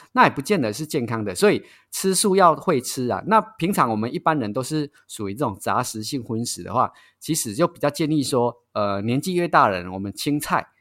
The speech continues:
哦，这是真的青菜的那种，哦，高纤维的多吃一点。那喝水也很重要，一定要补充适当的水分。像我们冬天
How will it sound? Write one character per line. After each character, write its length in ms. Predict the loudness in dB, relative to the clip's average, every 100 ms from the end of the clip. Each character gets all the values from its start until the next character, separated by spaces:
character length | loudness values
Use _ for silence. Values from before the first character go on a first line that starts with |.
| _ -6
哦， 180 | -6 -4
这 140 | -4
是 100 | -2
真 180 | 0 2
的 60 | 2
青 240 | -2 -2
菜 220 | 0 0
的 100 | 0
那 100 | 0
种， 220 | -2 -4 -10 _ _ -6
哦， 200 | -6 0
高 140 | 0
纤 220 | 0 0
维 120 | -2 -4
的 60 |
多 140 | -4 -4
吃 240 | -4 -4
一 80 | -4
点。 200 | -6 -14 _ _ _ _ _ _ _
那 280 | 10 10 10
喝 360 | 4 0 6 6
水 220 | 6 0
也 100 | 0
很 140 | -2
重 180 | -2 0
要， 220 | 0 -2
一 80 | -2
定 100 | 0
要 340 | 6 6 6 -2 _ _
补 160 | -12 -2
充 240 | -2 0
适 220 | -2 0
当 180 | 0 0
的 60 | -2
水 240 | -6 -6
分。 240 | -6 -6
像 160 | -2 0
我 80 | 0
们 100 | 0
冬 160 | 0
天 240 | 2 -2